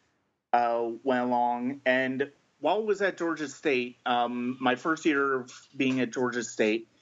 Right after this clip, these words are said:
at the time, the Atlanta Journal-Constitution ran, like, these little "You Be the Critic," uh, things where readers would write in their thoughts on recent movies. And I started to write in my thoughts on movies because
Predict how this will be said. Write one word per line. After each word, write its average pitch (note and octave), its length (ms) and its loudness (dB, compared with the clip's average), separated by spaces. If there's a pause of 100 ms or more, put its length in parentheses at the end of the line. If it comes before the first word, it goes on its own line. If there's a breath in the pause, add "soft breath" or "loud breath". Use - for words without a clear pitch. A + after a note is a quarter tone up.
(400 soft breath)
at A3 140 4
the B3 100 2
time, G3 300 0
the D3 120 4
Atlanta D3 320 0
Journal-Constitution C3+ 1400 0
ran, B2 360 2
like, A#2+ 220 0
these A#2+ 260 -4
little B2 240 2
"You C#3 260 2
Be C#3 200 -4
the A#2+ 100 0
Critic," B2 640 0 (220)
uh, A2+ 220 4
things A#2+ 280 -6
where A2+ 140 0
readers A#2 520 0
would A2+ 360 -2 (140)
write A2 260 0
in A2 160 -2
their A2 300 0 (100)
thoughts G#2 300 0
on G#2+ 220 -2
recent G#2+ 360 -2
movies. C3 480 0 (680 soft breath)
And C3 340 4 (140)
I A#2 140 4
started A#2+ 520 0
to A#2+ 580 -2 (340)
write A#2+ 240 4
in C#3 140 0
my G#3+ 200 2
thoughts B2 340 -2
on A#2 160 0
movies A#2 300 0
because E3 280 0